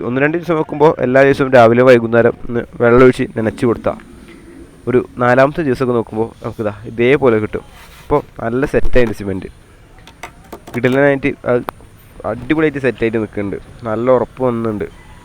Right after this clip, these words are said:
ബോക്സിന്. കണ്ടോ, പുറത്തൊക്കെ അടിച്ചു കൊടുക്കാം. പുറത്തൊന്നും അടിക്ക്, വ-, പുറത്തൊക്കെ അടിച്ചില്ലെങ്കിൽ ഇത് പുറത്ത് ഉണക്കാൻ വെച്ച് കഴിഞ്ഞാൽ കോഴി വന്ന് കൊത്തി തിന്നും. കോഴികൾക്ക് അങ്ങനെ ചില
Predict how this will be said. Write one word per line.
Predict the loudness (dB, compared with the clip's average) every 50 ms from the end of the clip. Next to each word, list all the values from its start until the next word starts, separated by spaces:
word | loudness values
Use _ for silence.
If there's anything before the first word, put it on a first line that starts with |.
| -20 -20 -20 -8 -4
ബോക്സിന്. | -4 -4 -4 -4 -8 -12 -12 -12 -14 -16 -20 -20 -20 -20 -20 -20 -20 -20 -20 -20 -20 -20 -20 -20 -20 -20 -20 -20 -20 -20 -20 -20 -20 -20 -20 -20 -20 -20 -16
കണ്ടോ, | -6 0 0 0 0 0 -4 -14 -4 0
പുറത്തൊക്കെ | 0 0 2 0 -2 0 2 2 2
അടിച്ചു | 2 4 4
കൊടുക്കാം. | 2 2 2 -2 -2 -6 -14 -20 -20 -20 -20 -20 -12 -6
പുറത്തൊന്നും | -4 -4 -2 0 2 4 4 4
അടിക്ക്, | 4 2 0 -2 0 2 4
വ-, | 4 4 4 4 4
പുറത്തൊക്കെ | 2 2 2 0 0 2 2
അടിച്ചില്ലെങ്കിൽ | 0 0 0 0 2 2 4 4 4 4
ഇത് | 4 4 2 2
പുറത്ത് | 2 2 2 0 0
ഉണക്കാൻ | 0 0 0 0 2 2 2
വെച്ച് | 2 2 2
കഴിഞ്ഞാൽ | 2 4 2 2 0 -2 -4 -8 -18 -20 -20 -20 -18 -4 2
കോഴി | 4 6 8 8 8 8 6
വന്ന് | 6 4 4 2
കൊത്തി | 2 2 0 -4 -4
തിന്നും. | -4 -4 -6 -8 -12 -16 -20 -20 -20 -20 -12 -2 4
കോഴികൾക്ക് | 6 6 8 8 6 6 4 4 4 4 4 4 4
അങ്ങനെ | 2 0 0 0 0 2
ചില | 2 2